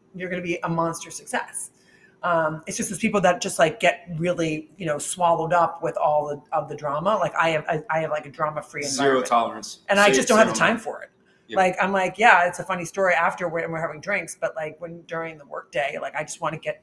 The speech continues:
Speaker 1: things done because, uh, you know, at the end of the day, my clients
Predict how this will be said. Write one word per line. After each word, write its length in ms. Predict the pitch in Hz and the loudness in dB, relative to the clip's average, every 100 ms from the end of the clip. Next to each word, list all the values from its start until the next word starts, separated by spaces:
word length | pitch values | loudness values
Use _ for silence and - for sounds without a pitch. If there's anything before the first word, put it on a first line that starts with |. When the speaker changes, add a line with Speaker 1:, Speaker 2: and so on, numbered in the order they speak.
| _ | _
Speaker 1:
things 220 | 143 147 | -16 -14
done 320 | - 175 180 156 | -4 0 0 -2
because, 380 | 151 156 147 - - _ _ - | -6 -6 -6 -10 -20 _ _ -20
uh, 40 | - _ | -20 _
you 80 | 185 | -6
know, 180 | 160 151 151 | -6 -6 -10
at 80 | |
the 80 | 165 | -6
end 140 | 160 170 | -6 -6
of 60 | |
the 100 | 156 | -6
day, 560 | 165 180 170 160 165 - _ _ _ _ _ _ | 0 4 4 2 -6 -10 _ _ _ _ _ _
my 140 | 170 170 | -6 -4
clients 720 | - 185 170 165 - - | -2 -2 -2 -4 -6 -6